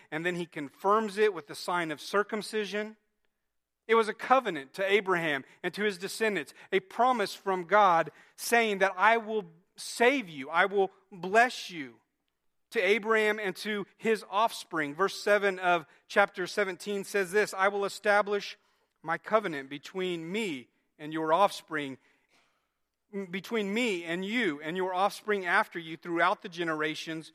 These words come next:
for an everlasting covenant." So we get this part, right, about Abraham and his own household. But what about the nations? Well, let me say it this way. What about you? What about me?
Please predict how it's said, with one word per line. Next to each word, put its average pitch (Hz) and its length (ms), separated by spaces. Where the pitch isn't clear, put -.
for 160 240
an 165 120
everlasting 156 1080
covenant." 156 460
So 156 100
we 165 100
get 220 280
this 214 180
part, 143 320
right, 165 320
about 170 320
Abraham 190 560
and 156 80
his 175 160
own 185 160
household. 151 600
But 139 80
what 220 140
about - 220
the 277 60
nations? 208 720
Well, 180 100
let 214 40
me 214 60
say 202 180
it 175 60
this 202 180
way. 151 180
What 208 80
about 226 240
you? 220 320
What 202 120
about 233 240
me? 214 440